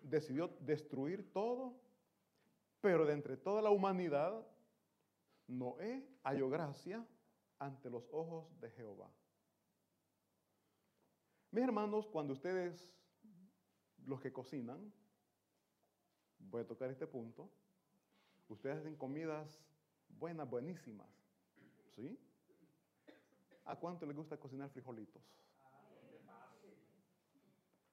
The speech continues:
¿Con qué? Con carnita, costillita. ¿Y qué es lo que le pone?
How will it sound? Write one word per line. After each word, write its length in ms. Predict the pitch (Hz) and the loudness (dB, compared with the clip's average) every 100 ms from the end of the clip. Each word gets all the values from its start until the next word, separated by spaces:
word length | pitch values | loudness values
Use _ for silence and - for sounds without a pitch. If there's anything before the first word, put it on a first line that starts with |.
| _ _ _ _ _ | _ _ _ _ _
¿Con 160 | 123 123 | -10 -6
qué? 120 | 165 | -6
Con 140 | 135 131 | -4 -2
carnita, 600 | 120 113 123 127 123 - | -2 0 0 -2 -2 -8
costillita. 500 | 120 - 117 127 123 | -10 -8 -8 -6 -6
¿Y 80 | |
qué 120 | - 151 | -4 -4
es 20 | |
lo 80 | 147 | -2
que 80 | |
le 80 | 139 | -2
pone? 300 | 135 139 151 | -2 -4 -4